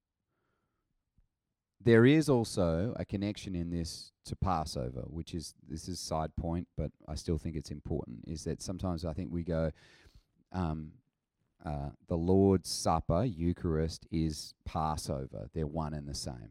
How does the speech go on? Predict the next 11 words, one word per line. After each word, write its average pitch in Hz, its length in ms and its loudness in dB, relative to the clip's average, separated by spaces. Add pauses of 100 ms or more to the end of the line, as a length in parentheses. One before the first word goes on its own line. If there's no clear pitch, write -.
(160)
right? 78 260 -4
So 82 140 -8
this, 76 240 -6
this 80 120 -16
is 80 180 -12
kind 80 220 -4
of - 1300 -14 (340)
<sighs> - 240 -20
not 107 200 4
entirely 87 580 2
true. 64 360 -4